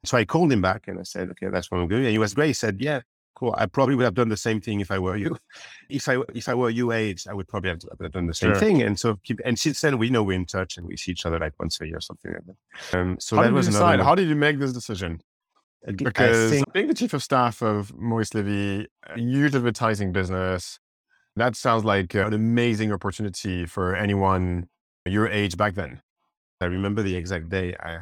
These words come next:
Speaker 1: had dinner with a friend and I told him at that dinner what I had decided. So that's why I re-, exactly, I remember the restaurant. It was the Vert Volet in Paris. And I think it's this control over what I do thing,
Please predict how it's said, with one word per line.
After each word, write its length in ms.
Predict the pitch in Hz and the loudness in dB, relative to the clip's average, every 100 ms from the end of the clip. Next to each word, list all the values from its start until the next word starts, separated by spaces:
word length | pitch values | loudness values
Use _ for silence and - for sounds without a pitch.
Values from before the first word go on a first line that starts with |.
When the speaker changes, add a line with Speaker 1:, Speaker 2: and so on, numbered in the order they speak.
| - | -6
Speaker 1:
had 240 | 104 87 - | -2 -2 0
dinner 240 | 107 101 | 4 4
with 140 | 92 | 2
a 40 | 90 | -2
friend 320 | - 113 104 | 0 2 2
and 100 | 90 | 0
I 100 | 85 | -4
told 340 | - 107 104 | -6 -4 -2
him 180 | 95 87 85 | -2 -4 -8
at 140 | 85 | -4
that 160 | 87 82 | -4 -2
dinner 240 | 87 85 | -2 -2
what 160 | 80 85 | 0 2
I 60 | |
had 140 | 82 78 | 2 0
decided. 440 | 80 - 90 80 | -4 -2 -2 -2
So 100 | - | -4
that's 220 | 82 80 | -4 -2
why 80 | 92 | -4
I 20 | |
re-, 140 | 80 80 95 | -4 -4 -4
exactly, 360 | 87 90 98 90 | -2 -2 -2 0
I 80 | |
remember 240 | 92 92 98 | 0 0 0
the 120 | 90 | 0
restaurant. 420 | 87 87 - 80 | -2 -2 -6 -12
It 40 | 76 | -12
was 120 | 78 | -10
the 120 | 82 | -6
Vert 260 | 85 101 90 | 0 2 2
Volet 260 | 92 90 85 | 0 -2 -4
in 60 | 82 | -8
Paris. 380 | 85 - - - _ - - - - - - | -12 -12 -18 -20 _ -20 -16 -14 -16 -18 -4
And 420 | 98 101 92 95 - _ _ _ _ - - | -2 0 -2 -4 -8 _ _ _ _ -8 -4
I 80 | |
think 220 | 113 190 208 | -2 0 0
it's 200 | 98 - | 0 -2
this 580 | 120 107 - - - - _ _ _ _ - | 0 0 -4 -12 -14 -20 _ _ _ _ -4
control 580 | - 113 - 123 120 123 | 2 2 2 2 4 4
over 220 | 92 101 | 2 0
what 140 | 95 | 0
I 100 | 92 | -2
do 220 | 87 95 | -2 -6
thing, 440 | 90 - 78 82 | -6 -6 -6 -6